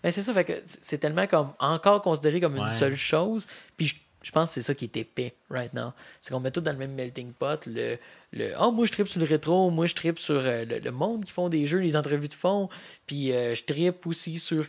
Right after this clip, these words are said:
Speaker 1: Call of Duty, puis après ça, ben, j'aime vraiment, vraiment Papers, Please », tu sais. T'es comme, hmm, c'est pas le même public, il me semble,
Speaker 2: Ouais,
Speaker 1: tu sais.
Speaker 2: mais de la même façon que tu peux aimer aller au cinéma pour voir un gros film d'action épais ou aller voir un film, euh, de répertoire, là,
Speaker 1: Mais
Speaker 2: tu sais.
Speaker 1: je m'attends pas à ce que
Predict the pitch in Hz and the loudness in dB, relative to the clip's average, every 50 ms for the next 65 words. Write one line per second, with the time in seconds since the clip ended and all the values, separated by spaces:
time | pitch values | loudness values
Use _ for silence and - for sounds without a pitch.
0 | - - - 202 170 180 180 180 170 156 143 156 156 151 147 - 185 190 196 196 | -4 0 2 4 6 6 6 4 2 2 -2 -4 -4 -4 -4 -2 -2 0 0 -2
1 | 180 - - 160 156 151 147 143 143 - - 180 175 156 143 131 131 - - - | -2 0 2 2 2 2 0 -2 0 0 0 0 2 2 0 -2 -2 -6 -10 -16
2 | - - - 135 127 135 139 160 175 226 233 262 247 196 175 185 208 202 202 - | -12 -4 -2 0 0 2 2 2 2 4 2 2 2 4 6 6 6 6 6 8
3 | 180 180 180 180 165 160 170 160 - - - 160 165 170 175 165 147 139 139 131 | 6 8 6 4 2 2 2 2 0 -2 -2 -2 0 0 0 -2 -4 -4 -6 -8
4 | - _ _ - - 156 156 170 - - - - - _ _ - - 139 156 147 | -10 _ _ -10 -6 -6 -6 -6 -8 -14 -20 -20 -20 _ _ -6 -2 0 2 2
5 | 143 143 143 147 147 143 143 143 139 135 135 135 135 131 - - - 180 180 175 | 0 0 -4 -6 -6 -6 -6 -6 -6 -6 -8 -8 -8 -10 -12 0 2 4 4 4
6 | 160 156 165 165 170 160 147 - - 147 135 135 131 131 127 123 - - 117 123 | 2 0 0 0 0 -2 -6 -8 -8 -8 -6 -6 -6 -6 -6 -8 -10 -14 -12 -8
7 | - - - 113 110 107 113 135 131 127 127 127 - - 123 123 117 117 131 139 | -6 -4 -4 -4 -6 -10 -10 -8 -8 -8 -8 -10 -8 -4 -4 -2 -2 -2 -2 -2
8 | 131 123 113 135 147 131 - - - 123 110 104 107 123 123 110 117 117 107 - | -4 -4 -6 -6 -8 -8 -10 -8 -4 -2 0 0 0 0 0 0 0 -2 -4 -4
9 | - 104 117 131 117 110 104 98 104 110 113 110 110 104 101 107 107 120 - 131 | -4 -2 -2 -2 -2 -2 -4 -2 -2 -2 -2 -2 -4 -4 -4 -6 -6 -6 -6 -6
10 | 120 107 104 101 - - 123 120 110 101 - 113 120 127 135 - - - - - | -6 -4 -4 -6 -4 -6 -4 -4 -4 -2 -2 -2 0 -2 -2 -6 -10 -18 -20 -20
11 | - _ - 143 139 120 113 113 107 120 127 131 120 117 110 104 - - 120 123 | -10 _ 0 2 2 2 2 0 0 2 2 2 0 -2 -4 -6 -4 -4 -4 -2
12 | 120 113 107 104 104 101 104 101 107 101 104 101 101 95 117 120 139 135 117 113 | -2 -2 -2 -2 -2 -2 -2 -2 -2 -2 -2 -4 -6 -4 -2 -2 0 0 0 0
13 | - 143 147 147 139 143 143 139 - 139 127 127 - 160 147 135 117 - - - | 0 0 0 0 0 -2 -2 -2 -2 -2 -4 -2 0 2 2 2 0 -2 -4 -6
14 | - 127 123 120 123 | -4 -4 -4 -2 -4